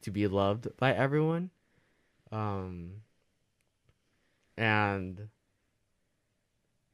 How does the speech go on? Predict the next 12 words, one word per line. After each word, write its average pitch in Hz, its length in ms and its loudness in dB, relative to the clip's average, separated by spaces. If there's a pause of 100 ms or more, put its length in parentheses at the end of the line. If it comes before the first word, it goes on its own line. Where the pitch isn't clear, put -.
(180)
you 123 120 2
know, 120 260 6
I 120 100 4
feel 147 200 2
like 147 200 4
because, 123 480 -2
and 120 120 6
I 131 60 10
really 170 260 10
regret 135 400 4
that 92 220 2
because 113 480 2